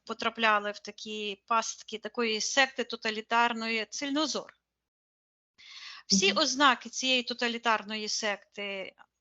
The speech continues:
Speaker 1: як то кажеться, на, на лице. Я хочу, щоб ми з тобою це озвучили. Ну, ми розслідування зробимо, звичайно, але щоб ми озвучили ці, ем, ці всі ознаки.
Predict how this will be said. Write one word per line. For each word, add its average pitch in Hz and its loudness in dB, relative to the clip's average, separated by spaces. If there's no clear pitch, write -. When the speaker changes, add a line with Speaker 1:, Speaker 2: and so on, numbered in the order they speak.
Speaker 1:
як 220 -10
то 202 -10
кажеться, 214 -2
на, 190 -4
на 208 -4
лице. 359 0
Я 269 2
хочу, 277 2
щоб 254 0
ми 240 0
з - -2
тобою 214 -4
це 202 -2
озвучили. 220 -2
Ну, 233 -2
ми 240 2
розслідування 220 0
зробимо, 233 0
звичайно, 190 -2
але 202 -6
щоб 220 -2
ми 240 2
озвучили 233 -2
ці, - -10
ем, 202 -8
ці - -6
всі 202 -2
ознаки. 233 0